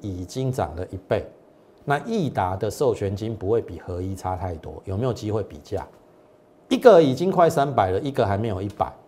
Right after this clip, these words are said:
我认为这样不合理。好，前列腺癌的这个授权金。那第二个，新冠的新药，它已经正式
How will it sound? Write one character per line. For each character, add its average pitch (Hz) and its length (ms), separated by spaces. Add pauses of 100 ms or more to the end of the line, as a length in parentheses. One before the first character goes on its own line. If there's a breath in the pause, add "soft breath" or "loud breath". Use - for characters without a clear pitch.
(800)
我 104 140
认 135 140
为 123 40
这 113 120
样 104 120
不 104 80
合 90 140 (140)
理。 82 80 (840)
好， 87 240 (140)
前 - 160
列 147 140
腺 139 200
癌 95 160
的 95 160
这 101 120
个 98 80
授 98 200
权 80 140
金。 90 160
那 123 80
第 190 180
二 185 60
个， 151 180 (300 loud breath)
新 180 340
冠 185 220
的 131 80
新 139 300
药， 120 160
它 127 180
已 101 100
经 117 220
正 120 260
式 107 320